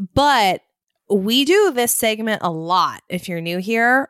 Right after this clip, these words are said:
our two sips, we do it every month. So email us at you can sip with us at gmail dot com and, uh, hit us up with anything, whether it's, like, love predicaments or life predicaments, or you want our two sips on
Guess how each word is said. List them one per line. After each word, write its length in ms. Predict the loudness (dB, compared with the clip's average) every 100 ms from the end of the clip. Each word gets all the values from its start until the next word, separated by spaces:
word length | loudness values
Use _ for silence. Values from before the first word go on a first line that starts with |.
| -4
our 160 | -4
two 240 | -2 -2 -2
sips, 460 | 0 -2 -2 -6 -6
we 120 | -4
do 120 | -2
it 80 | 0
every 220 | 0 0
month. 400 | -2 -2 -4 -16 _ _ _
So 300 | -2 0 0 -2
email 360 | -2 0 2
us 240 | 2 0 -2
at 220 | -8 -6
you 100 | -8
can 160 | -6 -4
sip 160 | -4
with 120 | -2 -2
us 180 | -2
at 100 | -4 -6
gmail 360 | -8 -6 -4
dot 220 | -4 -6 -6
com 680 | -4 -2 -2 -4 -8 -10 _ _ _ _ _ -2
and, 560 | 0 0 0 -4 -2
uh, 220 | 0 0 -2
hit 180 | -2 -2
us 160 | 0
up 140 | 0 -2
with 140 | -4
anything, 680 | -2 -2 -2 -4 -12 -14 -14 -4
whether 280 | 0 0 -2
it's, 320 | -4 -4 -4
like, 220 | -4 -6 -4
love 260 | -2 -2
predicaments 540 | -6 -6 -4 -4 -4 -4
or 80 | -4
life 320 | -4 -6 -8
predicaments, 800 | -8 -8 -8 -8 -6 -6 -6 -4
or 600 | -2 0 0 0 -2 -4 _ _ _ _
you 180 | 0 2
want 200 | 2 0
our 140 | -4 -4
two 260 | -6 -4
sips 580 | -4 -6 -10 -8 -4 -4
on 480 | -2 -2 -2 -6 -12